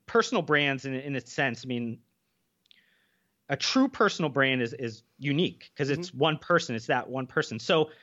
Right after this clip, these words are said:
Speaker 1: in a world where everything's becoming commoditized and everything is getting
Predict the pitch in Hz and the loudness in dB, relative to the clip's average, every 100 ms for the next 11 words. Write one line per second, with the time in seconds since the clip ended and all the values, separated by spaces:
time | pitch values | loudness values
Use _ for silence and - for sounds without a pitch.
0 | - 190 180 165 214 247 196 175 151 143 | -6 0 2 4 4 4 2 2 2 2
1 | 139 143 156 170 165 156 - - 139 - | 0 -4 -4 -4 -4 -6 -8 -14 -10 -4
2 | 139 131 - 139 147 143 156 143 131 127 | -4 -4 -4 0 0 0 0 0 0 -2
3 | 127 127 135 135 127 120 123 127 120 120 | -4 -4 -2 -2 -2 -2 -2 0 -2 -4